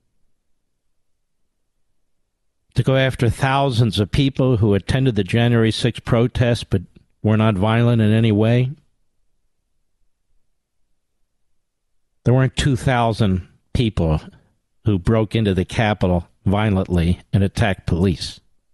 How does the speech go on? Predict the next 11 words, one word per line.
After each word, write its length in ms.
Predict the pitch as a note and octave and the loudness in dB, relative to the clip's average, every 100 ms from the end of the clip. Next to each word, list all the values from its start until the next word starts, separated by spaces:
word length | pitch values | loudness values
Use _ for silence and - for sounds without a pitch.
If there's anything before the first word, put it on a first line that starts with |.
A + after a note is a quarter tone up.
| _ _ _ _ _ _ _ _ _ _ _ _ _ _ _ _ _ _ _ _ _ _ _ _ _ _ _ _ _ _ | _ _ _ _ _ _ _ _ _ _ _ _ _ _ _ _ _ _ _ _ _ _ _ _ _ _ _ _ _ _
They're 100 | G2+ | -2
trying 240 | - B2+ | 0 0
to 80 | A2+ | 0
pick 240 | F#2 C3 | 0 -2
up 120 | A#2 G#2 | -2 0
anybody 480 | A#2 G#2+ A2+ G2+ | 2 2 2 2
they 200 | G2 G2+ | 2 2
see 360 | F#2 - A#2 G#2 | 0 -2 0 2
on 120 | F#2+ | 2
any 180 | F#2+ F#2+ | 2 2
video 520 | F2+ G2 F2+ E2 E2 | 0 0 2 0 0